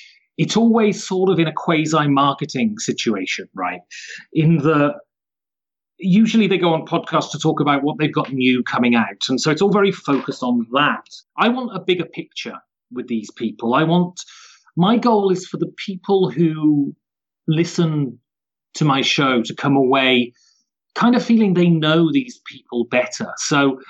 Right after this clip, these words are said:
when I interviewed Ignacy Trzewiczek, for instance, you know, we talked a lot about sort of gaming behind the Iron Curtain and how Poland developed after the wall fell down, you know, and that's, I mean, it's kind of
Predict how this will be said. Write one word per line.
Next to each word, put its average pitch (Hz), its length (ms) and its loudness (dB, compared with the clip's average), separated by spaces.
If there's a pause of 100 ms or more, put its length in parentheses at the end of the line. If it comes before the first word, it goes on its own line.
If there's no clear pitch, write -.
(120)
when 175 160 2
I 180 80 2
interviewed 160 380 0
Ignacy 143 340 -4
Trzewiczek, 117 440 -4 (140)
for 110 140 -4
instance, - 600 -10 (420)
you 160 100 0
know, 156 100 2
we 147 120 0
talked 160 300 -2
a 151 40 0
lot 139 120 2
about 131 240 0
sort 143 160 0
of 107 60 -10
gaming 131 640 0 (440)
behind 143 380 -2
the 139 120 -2
Iron 123 400 0
Curtain 131 580 0
and 110 160 2
how 110 360 2 (540)
Poland 160 560 2 (1040)
developed 139 600 0
after 131 260 0
the 127 100 0
wall 175 360 2
fell 120 260 -8
down, 95 220 -10 (180)
you 117 100 -10
know, 120 80 -10
and 151 120 0
that's, 214 160 -2 (580)
I 202 80 2
mean, 202 120 4
it's 170 100 -6
kind 208 240 2
of 175 80 -2